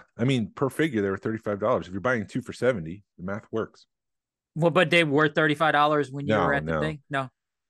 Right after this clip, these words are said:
Speaker 1: No, and I asked the question, are they doing a regular release? Because I like that card back look, as we had talked about last,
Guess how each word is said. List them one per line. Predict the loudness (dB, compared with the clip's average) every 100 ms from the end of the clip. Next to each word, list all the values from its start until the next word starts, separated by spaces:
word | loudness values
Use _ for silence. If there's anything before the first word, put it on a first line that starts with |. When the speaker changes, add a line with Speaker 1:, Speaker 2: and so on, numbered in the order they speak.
| _ 0
Speaker 1:
No, | 2
and | 4
I |
asked | 2 0 -4
the | -4
question, | 2 0 0 -6
are |
they | -4
doing | -4 -4 -2
a |
regular | -2 -2 -4 -4
release? | -4 -6 -10
Because | -14 -10 -6 -6 -6 -12 -20 _ -14
I | -8
like | -6 -6 -6
that | -10 -8
card | -10 -8 -6
back | -6 -8 -12 -20 _ _ _ _
look, | -10 -10 -10
as | -12 -12
we |
had | -12
talked | -6 -6 -6
about | -8 -6
last, | -6 -8 -12